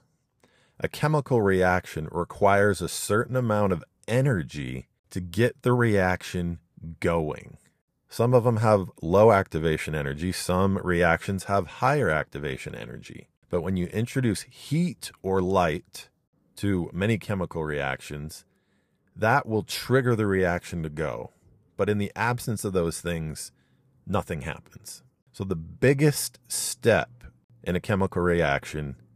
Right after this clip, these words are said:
is providing that needed activation energy. So if you imagine a slide, if you can climb up to the top of the slide,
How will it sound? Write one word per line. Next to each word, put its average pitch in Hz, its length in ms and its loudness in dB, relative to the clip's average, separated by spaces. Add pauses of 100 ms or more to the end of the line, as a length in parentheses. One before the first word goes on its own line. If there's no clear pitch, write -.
(460)
is 80 260 -4 (100)
providing 90 760 0
that 82 260 -2
needed 107 840 2 (560)
activation 80 680 -4
energy. 62 480 -14 (560)
So 98 160 0
if 87 120 -2
you 117 160 4
imagine 101 600 4
a 87 80 -2
slide, 82 920 -4
if - 160 -8
you 98 120 -2
can 92 420 -4
climb 170 500 2
up 151 280 0
to - 140 -4
the 107 140 2
top - 560 -2
of 80 160 -2
the - 80 -6
slide, 60 720 -6